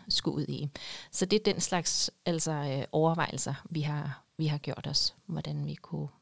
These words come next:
tilrettelægge det. Jeg har valgt et arbejdsliv, der er meget fleksibelt, øhm, at være selvstændig, så, så jeg lige netop kan tilrettelægge, at når han har brug for mig, så kan jeg være der. Øh, han har fortsat brug for hjælp til at...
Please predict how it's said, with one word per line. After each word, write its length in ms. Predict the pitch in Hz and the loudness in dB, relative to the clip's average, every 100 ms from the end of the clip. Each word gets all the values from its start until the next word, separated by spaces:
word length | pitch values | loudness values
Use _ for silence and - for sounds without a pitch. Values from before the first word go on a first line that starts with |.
| - | -14
tilrettelægge 540 | - 147 139 143 151 - | -8 -6 -6 -6 -8 -6
det. 100 | - 147 - - - - - - - | -6 -6 -10 -12 -10 -10 -12 -14 -4
Jeg 80 | 180 | 0
har 60 | 175 | 2
valgt 200 | 160 - | 2 0
et 80 | 127 | 0
arbejdsliv, 520 | 143 185 - 180 - - - | 0 0 0 -2 -4 -10 -2
der 60 | |
er 40 | 180 | 0
meget 200 | 165 175 | 2 2
fleksibelt, 720 | 190 185 - - 185 185 - _ - | 0 -2 -2 -2 -4 -6 -10 _ -2
øhm, 640 | 180 170 165 160 156 151 151 _ _ _ _ _ _ _ _ - | 0 2 2 0 0 -2 -6 _ _ _ _ _ _ _ _ -2
at 80 | |
være 140 | 170 160 | 0 2
selvstændig, 720 | - 165 - 170 - 175 175 | 2 0 -2 -4 -4 -4 -2
så, 480 | - 175 160 151 147 | 0 2 2 2 2
så 160 | - | 2
jeg 140 | 165 156 | 0 2
lige 180 | 165 | 2
netop 180 | 170 165 | 4 2
kan 120 | - | 0
tilrettelægge, 640 | 156 - 147 156 180 165 151 | -4 -2 -2 0 0 0 -2
at 80 | |
når 80 | 147 | -2
han 140 | 151 160 | -2 -2
har 80 | |
brug 220 | 160 - - | -2 -2 -2
for 100 | 170 | -2
mig, 360 | 151 165 196 214 | 0 0 0 -4
så 200 | - 165 | -6 -4
kan 180 | 156 | -4
jeg 160 | - 143 139 _ - _ - | -4 -6 -8 _ -20 _ -6
være 300 | 160 147 160 | 0 2 2
der. 220 | 190 185 185 - | 2 0 -2 -4
Øh, 380 | 147 135 143 156 - - - - - | -4 -4 -4 -8 -12 -20 -18 -20 -4
han 180 | 175 | -2
har 60 | 165 | 0
fortsat 420 | - 143 151 160 | 0 0 2 -2
brug 240 | - 160 - | 0 -2 -2
for 120 | 151 | -4
hjælp 280 | 147 151 - | -2 -4 -4
til 160 | - | -6
at... 260 | - - | -4 -4